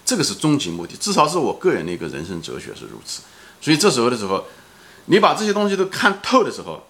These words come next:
那么自我感的时候，虽然很难，江山易改，本性难移，但慢慢的时候，这个事情就变得相对来讲比较简单。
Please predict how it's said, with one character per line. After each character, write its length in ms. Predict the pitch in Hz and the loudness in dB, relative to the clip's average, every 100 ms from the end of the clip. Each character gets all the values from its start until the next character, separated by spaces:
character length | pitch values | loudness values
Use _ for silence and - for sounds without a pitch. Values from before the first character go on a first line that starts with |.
| - | -8
那 100 | 123 | -8
么 80 | 113 | -6
自 200 | - 117 | -4 -2
我 160 | 110 | -2
感 240 | 127 64 67 | -2 -4 -6
的 80 | |
时 140 | - 67 | -8 -10
候， 80 | 67 | -6
虽 160 | 180 | 2
然 120 | 156 147 | 2 2
很 280 | 113 85 | -2 -4
难， 240 | 80 73 101 | -2 -2 -2
江 240 | - 185 220 | 2 2 4
山 180 | 214 202 | 2 2
易 160 | 190 | -2
改， 240 | - 82 82 | -6 -6 -6
本 160 | - 71 | -8 -10
性 200 | - 117 | -8 -4
难 180 | 85 85 | -4 -4
移， 140 | 82 - - - | -8 -14 -14 2
但 160 | - | 2
慢 160 | 196 175 | 4 2
慢 100 | 156 | 2
的 60 | 135 | -2
时 100 | 208 | -6
候， 60 | |
这 100 | - | -8
个 60 | 131 | -8
事 140 | - | -8
情 120 | 123 | -8
就 80 | 110 | -8
变 200 | 117 135 | -6 -4
得 60 | 110 | -4
相 240 | - 135 | -4 -4
对 80 | 139 | -2
来 100 | 95 | -2
讲 160 | 82 76 | -4 -8
比 80 | - | -10
较 80 | |
简 180 | 67 57 - | -10 -12 -10
单。 160 | 71 | -12